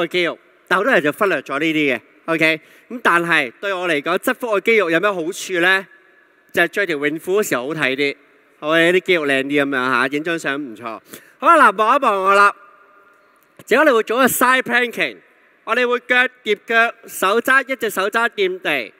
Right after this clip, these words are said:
跟住我哋就會趌高個pat pat，舉起隻手。OK，有冇人做過呢個動作？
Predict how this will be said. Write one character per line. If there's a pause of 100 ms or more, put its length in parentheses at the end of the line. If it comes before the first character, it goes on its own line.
(360)
跟
住
我
哋
就
會
趌
高
個
pat
pat， (880)
舉
起
隻
手。 (1040)
OK， (220)
有
冇
人 (600)
做
過
呢
個
動
作？